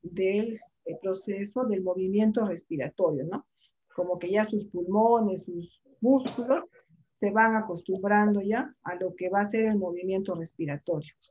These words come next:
¿no? Que son los movi-, su pechito dice que empieza a moverse hacia arriba y hacia abajo, ¿no? Tomando líquido amniótico para practicar.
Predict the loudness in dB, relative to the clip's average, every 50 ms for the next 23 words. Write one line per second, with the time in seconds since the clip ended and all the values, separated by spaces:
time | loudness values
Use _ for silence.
0 | _ _ -10 -10 -10 -12 -18 -20 -20 _ _ _ _ -18 _ -6 -2 0 0 2
1 | 4 4 4 4 4 4 2 2 2 2 2 2 0 0 -2 -6 -4 -4 0 2
2 | 4 4 4 4 2 2 4 2 2 2 2 0 0 0 0 0 -2 -2 -2 2
3 | 2 2 2 2 0 2 2 2 2 2 0 0 -2 0 0 2 2 2 0 -2
4 | -2 -2 0 2 2 2 4 4 2 2 0 -2 -4 -6 _ -4 -2 0 0 -2
5 | -2 -4 -6 _ -8 -6 -6 -6 -6 -8 _ _ _ _ _ -20 -20 -20 _ -2
6 | -2 0 2 2 4 4 4 6 4 4 2 2 2 4 4 4 4 4 4 2
7 | 2 0 0 -2 0 -2 0 0 -2 -4 -4 -4 -6 -8 -8 -8 -10 -16 -16 -12
8 | -10 -10 -10